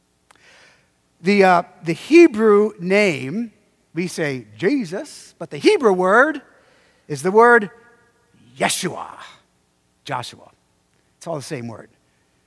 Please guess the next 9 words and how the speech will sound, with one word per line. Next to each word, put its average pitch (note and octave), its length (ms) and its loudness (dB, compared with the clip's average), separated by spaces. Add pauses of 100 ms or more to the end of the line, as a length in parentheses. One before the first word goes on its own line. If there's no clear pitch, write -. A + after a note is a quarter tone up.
(120)
The C#3+ 80 -14
Hebrew D4 360 4
name A#3+ 320 2
Yeshua F3+ 960 0 (300)
is F3 140 -6
Jesus' G3 420 -8
name A3 300 2
in D3 80 -10
Hebrew. F3 360 -10